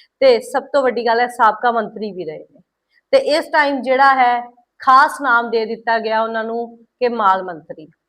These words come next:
ਮਾਲ ਮੰਤਰੀ ਕਿਉਂ ਕਹਿ ਰਹੇ ਹਾਂ? ਕਿਉਂਕਿ ਭ੍ਰਿਸ਼ਟਾਚਾਰੀ ਦਾ ਦੋਸ਼ ਲੱਗਿਆ ਹੈ। ਦੂਸਰੇ ਪਾਸੇ ਭਗਵੰਤ ਸਿੰਘ ਮਾਨ ਵੀ ਕਹਿੰਦੇ ਨੇ ਕਿ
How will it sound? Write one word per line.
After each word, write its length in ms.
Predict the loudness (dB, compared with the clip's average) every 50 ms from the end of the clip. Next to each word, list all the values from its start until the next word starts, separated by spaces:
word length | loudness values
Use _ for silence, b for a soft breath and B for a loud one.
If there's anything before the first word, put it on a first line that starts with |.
| _ _ _ _ _ _ _ _ _ _ _ _ _ -10 -2
ਮਾਲ 240 | 0 2 2 2 2
ਮੰਤਰੀ 360 | -2 -4 -4 -6 -6 -8 -6
ਕਿਉਂ 260 | -6 -4 -4 -4 -2 -2
ਕਹਿ 160 | 0 0 0
ਰਹੇ 180 | 0 -2 -2
ਹਾਂ? 280 | -2 -2 -2 -4 -4 -8 -12 -10
ਕਿਉਂਕਿ 240 | -10 -10 -8 -8 -10
ਭ੍ਰਿਸ਼ਟਾਚਾਰੀ 680 | -10 -10 -12 -10 -6 -4 -4 -4 -2 -2 -2 -2 -2 -2
ਦਾ 160 | -2 -2 -2
ਦੋਸ਼ 380 | -2 -2 -4 -4 -4 -4 -6 -6
ਲੱਗਿਆ 400 | -6 -6 -4 -2 0 2 2 2
ਹੈ। 440 | 2 0 0 0 -2 -4 b b b b b b -14
ਦੂਸਰੇ 360 | -8 -6 -6 -6 -4 -2 -2
ਪਾਸੇ 340 | 0 0 0 0 0 -2 -4
ਭਗਵੰਤ 420 | -4 -4 -6 -6 -6 -6 -6 -6 -6
ਸਿੰਘ 260 | -8 -8 -8 -6 -6
ਮਾਨ 280 | -6 -4 -4 -4 -4
ਵੀ 140 | -6 -8 -8
ਕਹਿੰਦੇ 320 | -8 -8 -8 -6 -8 -8 -8
ਨੇ 180 | -8 -10 -10
ਕਿ 360 | -12 -12 -12 -10 -10 -12 -14